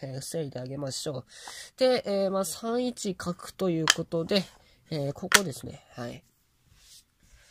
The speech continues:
えー、なんでこう二一角だ、ダメなのかということなんですけど、金で取られてしまいますね。そうすると詰みません。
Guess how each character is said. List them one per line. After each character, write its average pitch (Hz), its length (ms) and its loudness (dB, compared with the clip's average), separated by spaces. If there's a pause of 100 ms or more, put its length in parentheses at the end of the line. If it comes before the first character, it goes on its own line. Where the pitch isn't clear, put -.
(440)
え 220 220 0
ー、 233 40 2
な 262 140 4
ん 440 120 2
で 226 120 2
こ 185 180 0
う 180 60 2
二 180 180 4
一 190 220 -4
角 185 280 -2
だ、 170 140 4
ダ 151 180 0
メ 190 140 0
な 165 140 2
の 135 80 -6
か 139 180 -2
と 131 100 -8
い - 20 -10
う - 20 -12
こ - 80 -10
と 147 80 -4
な 156 80 -2
ん - 20 -4
で - 60 -8
す - 60 -4
け 139 80 -2
ど、 131 80 -2
金 233 220 -4
で 226 100 -2
取 226 120 0
ら 240 60 0
れ 240 60 -2
て 233 80 -4
し 160 120 -4
ま 151 60 -2
い 143 40 -4
ま 135 100 -6
す 143 120 -8
ね。 143 100 -4
そ - 140 -4
う - 40 -2
す - 80 -8
る - 40 -12
と 208 80 -2
詰 175 260 -2
み 185 60 4
ま 180 100 4
せ 175 160 0
ん。 151 40 2